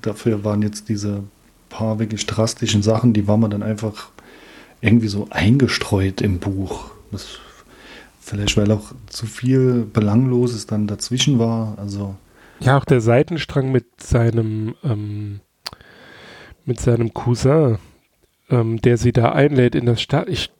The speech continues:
Speaker 2: denk, äh, warum?
Speaker 1: <laughs> Ja, genau, warum?
Speaker 2: Das war so
Speaker 1: <laughs>
Speaker 2: unnötig.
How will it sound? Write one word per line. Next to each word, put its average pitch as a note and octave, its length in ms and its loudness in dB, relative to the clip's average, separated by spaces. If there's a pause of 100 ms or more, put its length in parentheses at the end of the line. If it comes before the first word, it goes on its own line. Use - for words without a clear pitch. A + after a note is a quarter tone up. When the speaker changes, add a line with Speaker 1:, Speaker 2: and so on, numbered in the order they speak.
Speaker 2:
denk, A#2 300 -2
äh, - 120 -6 (160)
warum? B2 760 -2 (800)
Speaker 1:
<laughs> - 40 -12 (360)
Ja, B2+ 400 -2
genau, C#3 360 0 (100)
warum? A#2+ 420 -2 (100)
Speaker 2:
Das B2+ 220 -2
war D3+ 140 4
so E3 300 2
Speaker 1:
<laughs> - 80 -20
Speaker 2:
unnötig. A3+ 880 0